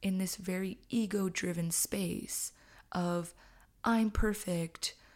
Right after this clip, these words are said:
why don't they want me?" Instead of thinking, "I'm very likable, but if they don't like me, has nothing to do with me,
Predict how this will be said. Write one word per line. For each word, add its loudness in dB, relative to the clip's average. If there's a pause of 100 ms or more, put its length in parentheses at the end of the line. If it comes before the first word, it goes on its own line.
(180)
why 2
don't -2
they -8
want -2
me?" -6 (340)
Instead 2
of 2
thinking, 0 (280)
"I'm 4
very 4
likable, 0
but 2
if 0
they 2
don't 0
like 0
me, 2 (300)
has 0
nothing -2
to 2
do 2
with -2
me, -2